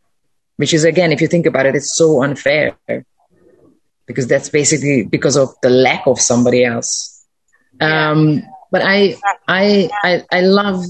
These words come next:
Speaker 1: the drama of this. I like that it's, that it's, well, our aim was to show very complex human relationships where, as you say, yes, it would have been nice if he changes and now he's a superstar,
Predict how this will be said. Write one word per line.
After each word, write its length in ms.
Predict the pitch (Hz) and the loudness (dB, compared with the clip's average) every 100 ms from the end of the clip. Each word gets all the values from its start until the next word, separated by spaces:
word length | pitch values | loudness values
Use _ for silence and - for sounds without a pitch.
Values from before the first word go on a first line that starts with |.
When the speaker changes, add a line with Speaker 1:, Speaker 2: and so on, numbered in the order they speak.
| - | -4
Speaker 1:
the 80 | 165 | -2
drama 480 | 147 151 147 139 123 | 2 2 2 0 0
of 140 | 120 - | -2 -4
this. 340 | 123 - - - | -4 -6 -8 -4
I 140 | 131 | 0
like 480 | 151 160 170 165 - - | 2 2 2 -2 -4 -4
that 140 | 143 | 0
it's, 460 | 139 - - - - | 0 -4 -8 -10 -2
that 140 | 156 143 | 0 0
it's, 280 | 127 - - - - _ | -2 -8 -8 -14 -20 _
well, 380 | - 156 160 160 | -2 0 2 2
our 180 | 123 165 | 2 2
aim 340 | 170 180 175 | 4 4 4
was 200 | 156 156 | 4 0
to 120 | - 147 | -4 -6
show 380 | - 156 147 - - _ | 2 2 2 -6 -20 _
very 260 | 143 151 143 | 0 0 0
complex 920 | - 160 156 147 - - - - - - | 0 0 2 -2 0 -2 -2 -6 -16 -2
human 340 | 160 147 143 | 0 2 2
relationships 840 | 135 131 131 127 117 - 107 - - _ _ _ _ - | 2 2 2 0 -4 -2 -4 -4 -10 _ _ _ _ -4
where, 540 | 143 135 131 131 123 _ _ _ _ _ 135 | 0 2 2 2 0 _ _ _ _ _ -2
as 160 | 127 | 0
you 100 | 139 | 0
say, 520 | - 160 143 127 127 - _ _ _ - | 2 2 2 0 -2 -8 _ _ _ -4
yes, 720 | 151 143 - - - - - | -2 0 -2 -6 -6 -10 -4
it 120 | 135 | -2
would 200 | 139 156 | 0 0
have 180 | 147 139 | 2 0
been 160 | 143 139 | 2 2
nice 320 | 151 147 - | 2 0 0
if 200 | 127 - | -2 -2
he 200 | 135 123 | 0 0
changes 720 | - 143 151 143 143 131 123 | 2 2 4 4 4 2 2
and 140 | 131 135 | 2 2
now 240 | 139 131 | 2 2
he's 220 | 131 127 | 2 2
a 500 | 131 127 127 127 127 | 2 2 2 0 0
superstar, 800 | 127 - 143 143 - 127 123 131 | -2 -4 -4 -2 0 0 0 -2